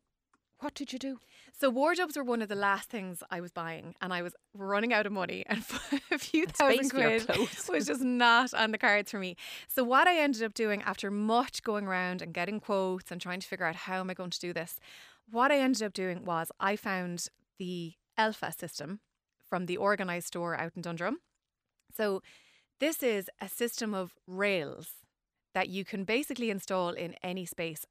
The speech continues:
Speaker 2: at all. So what you need is all the D I Y involved starts and ends with this one horizontal rail that goes onto your wall.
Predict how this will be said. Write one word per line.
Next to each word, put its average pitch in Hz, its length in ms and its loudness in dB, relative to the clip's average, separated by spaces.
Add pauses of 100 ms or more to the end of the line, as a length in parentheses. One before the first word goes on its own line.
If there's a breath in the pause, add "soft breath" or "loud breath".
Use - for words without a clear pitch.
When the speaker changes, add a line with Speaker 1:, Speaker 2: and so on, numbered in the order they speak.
Speaker 2:
at 170 180 -4
all. 160 220 -6 (500 soft breath)
So 196 320 0 (460)
what 262 220 4
you 269 100 2
need 214 260 0
is 170 460 -6 (420)
all 277 300 6
the 311 80 -4
D 269 140 0
I 247 120 6
Y 240 180 4
involved 185 520 0
starts - 640 2
and 196 80 -4
ends 175 300 -4
with 180 120 -10
this 165 140 -8
one 208 400 -2
horizontal 185 720 -4
rail 165 460 -6
that 160 100 -10
goes 165 180 -10
onto 156 300 -10
your 160 80 -6
wall. 151 300 -6